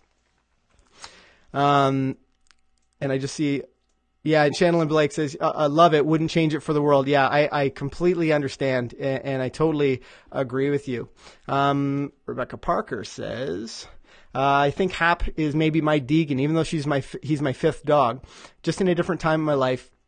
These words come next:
where I want to learn all I can and explore dog sports." Absolutely. So,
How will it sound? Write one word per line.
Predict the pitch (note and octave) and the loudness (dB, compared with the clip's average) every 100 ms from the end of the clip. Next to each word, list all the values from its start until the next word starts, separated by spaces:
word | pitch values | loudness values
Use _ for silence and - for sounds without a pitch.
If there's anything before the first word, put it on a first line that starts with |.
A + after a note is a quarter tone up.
| _ _ _ _ - | _ _ _ _ -12
where | C3+ C3+ | 0 2
I | |
want | D3+ D#3+ | 4 2
to | D3+ | 0
learn | D3 D3+ D#3 D#3+ | 2 2 2 0
all | D3+ D3 | 0 2
I | E3 | 2
can | E3 D3+ C3+ C3+ - | 0 -2 -2 -4 -8
and | C#3 | -8
explore | C3 - - C#3+ C3+ | -8 -10 -8 0 0
dog | C3 C3 B2+ C3 | 2 2 2 0
sports." | - C#3 A#2+ - - - - D#3 | -4 -4 -4 -6 -18 -20 -10 -2
Absolutely. | A3 - C4+ C4 B3+ F3+ | -2 -2 -2 -2 2 2
So, | - G3 F#3+ | 4 4 4